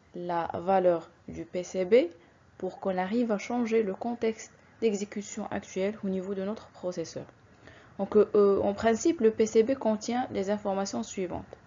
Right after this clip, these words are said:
Il y a un compteur ordinal, euh, qui contient l'adresse de la prochaine instruction à exécuter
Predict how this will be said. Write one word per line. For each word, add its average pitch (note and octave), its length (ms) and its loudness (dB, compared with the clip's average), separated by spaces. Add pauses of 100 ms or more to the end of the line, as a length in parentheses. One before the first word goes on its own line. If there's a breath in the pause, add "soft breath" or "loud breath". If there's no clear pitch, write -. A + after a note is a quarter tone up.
(340 loud breath)
Il F#3 60 -4
y F3+ 80 4
a F3+ 100 4
un F3+ 60 0
compteur F#3 400 0
ordinal, F#3 520 4 (800 loud breath)
euh, D#3+ 220 2
qui F3+ 180 -6
contient F3 400 -2
l'adresse E3+ 640 -2 (180)
de E3+ 80 -2
la F3 140 0
prochaine G#3+ 460 0
instruction F3 560 -6
à E3 60 -2
exécuter F3 680 2